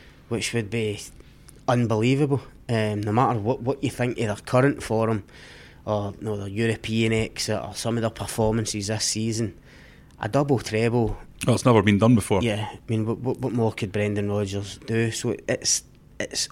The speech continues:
Speaker 1: on a knife edge. But you flip that and say, "No, Rangers go and win on Sunday."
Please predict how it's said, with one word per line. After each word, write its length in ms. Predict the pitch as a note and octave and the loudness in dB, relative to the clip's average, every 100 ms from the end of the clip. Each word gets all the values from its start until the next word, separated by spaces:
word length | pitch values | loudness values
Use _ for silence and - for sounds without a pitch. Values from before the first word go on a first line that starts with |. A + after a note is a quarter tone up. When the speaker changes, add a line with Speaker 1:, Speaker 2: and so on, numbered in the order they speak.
| - | -2
Speaker 1:
on 100 | A#2 | 0
a 60 | |
knife 320 | A#2 C#3+ D3 | 2 0 0
edge. 360 | D3 C#3 - - - - - - - - | 0 0 -2 -8 -12 -20 -20 -20 -20 -8
But 100 | F#2 | -4
you 80 | A2 | -2
flip 300 | - C#3+ - | 2 0 4
that 240 | B2 G#2 | 2 2
and 100 | A2+ | 0
say, 460 | - A#2 A#2 G#2+ - - - - - - - | 0 2 2 0 -4 -20 -20 -20 -20 -20 -8
"No, 160 | A2+ G#2+ | -2 2
Rangers 380 | A2+ A#2 A#2 G#2 | 4 4 4 2
go 120 | A2+ | 2
and 120 | A2 | 2
win 100 | A2 | 2
on 140 | A2 | 0
Sunday." 600 | G#2+ B2+ B2+ B2 B2+ A2+ | 0 2 2 4 2 2